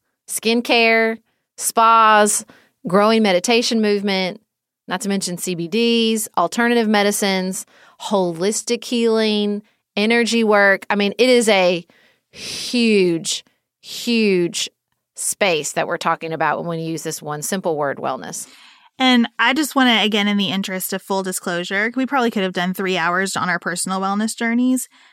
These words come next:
Speaker 1: Mm-hmm.
Speaker 2: Every single thing that you just listed, I am into to some level.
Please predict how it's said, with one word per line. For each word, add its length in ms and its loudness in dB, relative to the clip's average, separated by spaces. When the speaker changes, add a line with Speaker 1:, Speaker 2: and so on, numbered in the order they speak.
Speaker 1:
Mm-hmm. 240 -6
Speaker 2:
Every 520 2
single 500 2
thing 200 2
that 120 2
you 120 0
just 200 -2
listed, 500 -4
I 140 4
am 120 4
into 540 2
to 120 -2
some 260 0
level. 380 -4